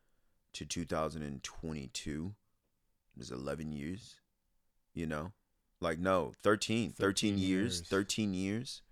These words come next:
Speaker 1: before I booked something that w-, that changed kind of the trajectory of my, of my career,
Speaker 2: Yeah.
Speaker 1: which was, I booked Much Ado About Nothing last year at Denver Center.
Speaker 2: Yeah.
Speaker 1: And,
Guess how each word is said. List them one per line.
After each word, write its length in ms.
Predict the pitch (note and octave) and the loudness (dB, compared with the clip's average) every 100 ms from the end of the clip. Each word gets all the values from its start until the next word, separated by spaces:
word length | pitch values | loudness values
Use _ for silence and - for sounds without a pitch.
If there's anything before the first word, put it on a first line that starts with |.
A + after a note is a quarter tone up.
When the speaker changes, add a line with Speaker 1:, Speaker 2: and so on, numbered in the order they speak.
| - _ _ _ _ _ | -20 _ _ _ _ _
Speaker 1:
before 340 | - F2+ F#2+ F#2 | 0 4 8 8
I 40 | |
booked 560 | E2+ - G2 F#2 - - _ _ _ _ _ _ _ _ _ _ _ | 6 4 4 4 -4 -8 _ _ _ _ _ _ _ _ _ _ _
something 600 | - - A2+ G2+ G#2 G2 | 0 8 8 8 4 4
that 320 | F#2+ F#2 E2+ - - | 4 6 4 0 -6
w-, 200 | F2 - _ _ - | -8 -8 _ _ -12
that 340 | F2 F2+ E2 - | 0 2 2 0
changed 960 | - - A2 G2+ G2+ G2+ F#2 - - | 0 2 2 2 2 0 -4 -8 -8
kind 160 | G#2+ G2 | -2 0
of 80 | |
the 80 | F2 | 0
trajectory 840 | - G2 E2+ F#2+ - G2 F#2 F#2+ F#2+ | -4 -2 2 2 2 0 2 2 4
of 240 | F2+ D#2+ | 4 2
my, 640 | F#2 F2+ F2 E2+ E2 D#2+ E2 _ _ _ | 0 2 2 2 0 -2 -6 _ _ _
of 260 | F2 E2+ D#2+ | 2 2 2
my 280 | F2 E2+ E2 | 2 2 0
career, 680 | - G2 D#2+ F2+ G2 A#2 A#2 | -2 -2 0 0 0 -2 -2
Speaker 2:
Yeah. 100 | G#2 | -2
Speaker 1:
which 140 | G2 | -2
was, 460 | F2+ F2+ E2+ D2+ - - | 2 2 0 -4 -6 -4
I 80 | |
booked 240 | D2+ E2+ F2 | -2 -2 -2
Much 180 | E2+ E2 | -4 -2
Ado 160 | F2+ | 0
About 220 | E2 E2 | 0 0
Nothing 300 | D#2+ D#2+ D#2 | -2 -4 -4
last 240 | D#2+ D2+ - | -4 -4 -2
year 100 | D2+ | -4
at 80 | D#2 | -2
Denver 260 | E2 E2 | -2 -2
Center. 420 | D2+ D#2 C#2 C2+ - | -4 -4 -4 -6 -8
Speaker 2:
Yeah. 220 | F2 F#2 E2+ _ _ - | -10 -8 -10 _ _ -4
Speaker 1:
And, 720 | F2+ F2+ F2 F2 E2+ E2 D#2 | 0 2 2 2 0 -2 -6